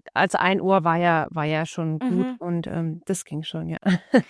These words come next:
Speaker 2: Aber ich stell mir das trotzdem schwierig vor, weil man kennt das, wenn irgendwie ein Ohr zu ist, wenn man erkältet ist oder so. Und das finde ich schon sehr
Speaker 1: Mhm.
Speaker 2: anstrengend, weil du dich dann mehr konzentrieren musst natürlich
Speaker 1: Ja.
Speaker 2: und es ist
Speaker 1: Ja.
Speaker 2: auch empfindlicher dann, ja.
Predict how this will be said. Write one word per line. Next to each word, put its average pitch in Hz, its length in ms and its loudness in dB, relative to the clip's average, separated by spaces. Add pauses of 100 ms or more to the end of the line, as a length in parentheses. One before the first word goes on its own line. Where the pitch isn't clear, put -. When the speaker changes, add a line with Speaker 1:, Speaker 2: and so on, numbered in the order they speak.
(180)
Speaker 2:
Aber 185 140 -2
ich - 60 -12
stell 214 220 -6
mir 226 120 -4
das 196 200 -10
trotzdem 247 420 -8
schwierig 175 480 -10
vor, 180 180 -8
weil 175 120 -6
man 170 180 -10
kennt 226 260 -10
das, 180 220 -8
wenn 175 160 -8
irgendwie 180 520 -10
ein 180 240 -6
Ohr 190 320 -6
zu 233 340 -10
ist, 165 280 -8
wenn 165 140 -8
man 156 260 -12 (380)
erkältet 214 580 -4
ist 190 160 -8
oder 180 220 -8
so. 180 100 -10
Und 180 160 -10
das 214 180 -6
finde 175 280 -10
ich 160 100 -12
schon 160 240 -10
sehr 185 260 0
Speaker 1:
Mhm. - 0 -
Speaker 2:
anstrengend, 180 840 -2 (420)
weil 180 380 -4
du 190 100 -4
dich 185 160 -10
dann 190 220 -8
mehr 196 180 -6
konzentrieren 196 840 -8
musst 254 280 -8
natürlich 226 600 -8
Speaker 1:
Ja. 196 140 4
Speaker 2:
und - 100 -12 (300)
es - 140 -10
ist 190 140 0
Speaker 1:
Ja. - 40 -2
Speaker 2:
auch 180 160 -6
empfindlicher 180 800 -8
dann, 139 260 -12
ja. 143 320 -10